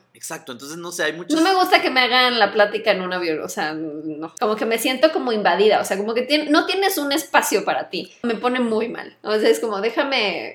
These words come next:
Speaker 2: ver la pantalla que tengo enfrente, o déjame trabajar, pero no me estés haciendo plática.
Speaker 1: Exacto. Y, em, de hecho dicen que si escoges el de en medio, el de en medio es el más, eh, cómodo de los tres, porque es el más, que el que más tiene espacio.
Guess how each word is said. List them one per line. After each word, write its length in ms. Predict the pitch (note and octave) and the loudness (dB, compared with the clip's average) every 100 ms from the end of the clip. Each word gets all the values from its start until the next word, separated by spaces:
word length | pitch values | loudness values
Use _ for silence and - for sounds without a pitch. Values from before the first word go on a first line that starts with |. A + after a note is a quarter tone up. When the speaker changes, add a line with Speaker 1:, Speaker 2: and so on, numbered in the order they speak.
| - | -6
Speaker 2:
ver 200 | G3 G#3 | 2 4
la 300 | G3+ - - _ _ _ _ _ | 4 0 -6 _ _ _ _ _
pantalla 580 | G3 G3 G#3+ G3 G#3 G3 | -2 2 2 6 4 4
que 140 | G#3 | 0
tengo 260 | - G#3+ G3 | 0 0 0
enfrente, 480 | G#3+ B3 C#4 C4 - - - - | 0 0 2 0 -4 -8 -12 -4
o 100 | F3+ | -2
déjame 360 | G3+ G#3+ A3 | -2 -2 -4
trabajar, 560 | - F3+ F#3 A3 A#3 F#3+ | -2 -2 0 2 2 2
pero 200 | F#3 D3+ | 0 0
no 140 | D#3+ G3+ | -2 -2
me 60 | D4 | -4
estés 260 | - A3 | -6 -6
haciendo 340 | D3+ - E2+ - | -6 -8 -12 -12
plática. 360 | A2+ - - | -12 -4 2
Speaker 1:
Exacto. 420 | - - - - - - _ _ - - - - | 4 6 6 6 -6 -14 _ _ -20 -20 -20 -14
Y, 320 | F#3 G#3+ A#3 C#3 | -10 -10 -8 -4
em, 320 | D3 C3 B2 B2 B2+ | -2 -2 -8 -14 -2
de 80 | D3 | 0
hecho 200 | D3 F#3+ | 0 -4
dicen 360 | A3 A3 E3 E3 | -8 -8 -8 -6
que 160 | C3+ | -6
si 120 | A#2 C3+ | -6 -8
escoges 340 | - E3 G3 | -8 -10 -8
el 100 | E3+ | -8
de 60 | C3+ | -6
en 80 | |
medio, 340 | B2+ C3 D3 G3 | -6 -6 -4 -4
el 120 | C3 | -4
de 60 | B2+ | -6
en 60 | |
medio 160 | C3 D3+ | -6 -8
es 100 | D3 | -8
el 100 | B2+ | -8
más, 240 | B2+ - A#2+ | -8 -8 -8
eh, 360 | A#2+ A2+ A2 | -4 -4 -4
cómodo 360 | - B2+ G#2 G2+ | -6 -8 -10 -10
de 40 | G2+ | -10
los 180 | G2+ | -10
tres, 260 | - A2+ - | -8 -10 -10
porque 200 | A2+ G#2 | -14 -12
es 100 | - | -12
el 80 | A2 | -12
más, 180 | G#2+ - | -12 -14
que 160 | - | -12
el 160 | A#2 A2 | -10 -10
que 60 | A#2+ | -10
más 140 | A#2+ | -12
tiene 140 | A#2+ A#2+ | -12 -14
espacio. 340 | - A2 - | -10 -10 -12